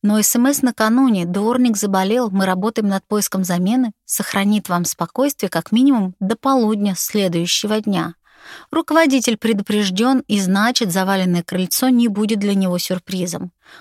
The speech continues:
Он знает, что вы работаете над этим вопросом и не будет кипятиться рано утром, возмущаясь, что вы ничего не делаете. И у вас есть лаг по времени, когда вы можете выполнить задачу.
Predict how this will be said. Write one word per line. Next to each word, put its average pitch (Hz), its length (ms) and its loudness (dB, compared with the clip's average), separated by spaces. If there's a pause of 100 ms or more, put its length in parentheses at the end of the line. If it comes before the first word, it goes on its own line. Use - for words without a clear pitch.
(100)
Он 269 180 4
знает, 285 340 4
что - 220 2
вы 269 300 2
работаете 240 760 0
над 196 160 0
этим 180 260 -2
вопросом 240 540 0
и 220 60 4
не 240 120 4
будет 208 320 -2
кипятиться 196 540 -4
рано 196 300 0
утром, 247 420 0
возмущаясь, 196 640 0
что - 220 -2
вы 190 120 0
ничего 208 460 2
не 202 180 2
делаете. 185 720 -4 (540)
И 220 80 2
у 240 80 2
вас 370 240 0
есть 254 200 0
лаг 277 220 2
по 254 140 0
времени, 196 440 2
когда 175 300 -2
вы 180 120 -2
можете 240 480 -2
выполнить 196 520 -2
задачу. 185 560 -6